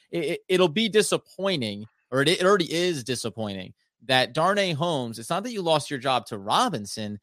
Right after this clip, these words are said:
it's that you're losing your job to Julian Love. You know, that, that just means that y-, y-, the performance dictates that you cannot be on the field. So that's, that's alarming. That means that big picture, Darnay Holmes, not a contributor for this team.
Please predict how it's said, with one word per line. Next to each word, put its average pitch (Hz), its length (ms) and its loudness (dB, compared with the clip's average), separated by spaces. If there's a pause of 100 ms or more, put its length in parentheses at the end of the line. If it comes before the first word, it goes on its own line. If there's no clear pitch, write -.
(340)
it's 123 100 -12
that 180 100 0
you're 190 120 0
losing 202 260 -4
your 190 100 -2
job 170 240 0
to 170 80 -6
Julian 139 500 -2
Love. 139 440 2 (160)
You 135 240 -8
know, 131 100 0
that, 165 180 2
that 185 160 4
just 175 160 -4
means 170 220 -2
that 143 220 0
y-, 113 180 -16
y-, 131 140 -18 (280)
the 131 80 -14
performance 185 640 -2 (460)
dictates 123 640 0
that 117 120 -4
you 107 280 -8
cannot 156 580 -4
be 139 140 -2
on 117 180 -2
the 104 80 -10
field. - 420 -8 (260)
So - 120 -6
that's, 151 280 2
that's 160 360 0
alarming. 131 480 -2 (180)
That 135 180 0
means 139 240 -4
that 117 140 -4
big 147 240 0
picture, 123 540 -2 (640)
Darnay 165 300 2
Holmes, 175 420 -2
not 110 340 -2
a 175 40 -4
contributor 165 440 -4
for 117 100 -8
this 101 140 -6
team. - 200 -12